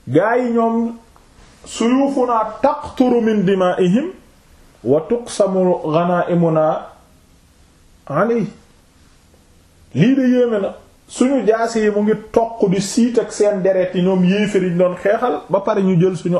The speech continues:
suñu màng mi di leen ko jox. Mu ne loolu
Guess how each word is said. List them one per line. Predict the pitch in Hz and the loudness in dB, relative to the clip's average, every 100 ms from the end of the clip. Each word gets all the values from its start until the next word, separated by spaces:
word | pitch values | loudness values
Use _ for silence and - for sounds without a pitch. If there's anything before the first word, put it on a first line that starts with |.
| - | -4
suñu | 165 262 339 330 | 0 2 2 0
màng | 294 269 254 220 | 0 -2 0 0
mi | 196 | 2
di | 175 | 2
leen | 170 151 | 0 0
ko | 127 | -2
jox. | 104 113 | -2 -4
Mu | 135 | -2
ne | 175 | 2
loolu | 175 202 240 | 2 2 0